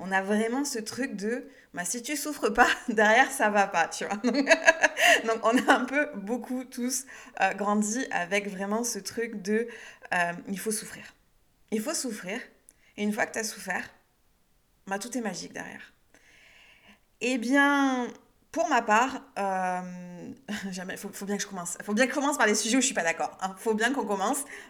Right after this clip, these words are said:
euh, par ça. Donc moi, je suis pas tout à fait d'accord, même beaucoup d'accord avec ça, parce que ça voudrait dire que on doit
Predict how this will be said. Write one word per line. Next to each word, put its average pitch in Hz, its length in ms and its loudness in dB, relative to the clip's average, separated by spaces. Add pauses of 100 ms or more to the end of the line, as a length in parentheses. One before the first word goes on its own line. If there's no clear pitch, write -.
(120)
euh, 220 320 8
par 254 220 -2
ça. - 220 -2 (320)
Donc 208 160 -2
moi, 247 200 6
je 262 100 0
suis 254 160 -2
pas 254 240 4 (960)
tout 247 160 -6
à 226 80 4
fait 226 120 -2
d'accord, 202 460 0
même 196 220 -2
beaucoup 226 280 -2
d'accord 202 320 -2
avec 175 160 -6
ça, 175 200 -8
parce 180 180 -8
que 233 80 -6
ça 220 160 0
voudrait 214 280 -4
dire 220 200 -2 (600)
que 240 420 2
on 202 160 -6
doit 220 380 0